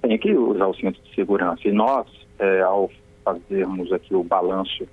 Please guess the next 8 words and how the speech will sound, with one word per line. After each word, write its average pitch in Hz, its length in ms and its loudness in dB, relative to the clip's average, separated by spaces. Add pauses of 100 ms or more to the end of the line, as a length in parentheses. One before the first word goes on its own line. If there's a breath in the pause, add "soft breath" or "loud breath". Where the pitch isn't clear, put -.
(800)
é, 90 440 -2 (500)
do 104 180 2
ano 107 240 2
de 95 120 -6
dois 95 200 0
mil 92 160 0
e 90 120 -2
vinte, 110 440 0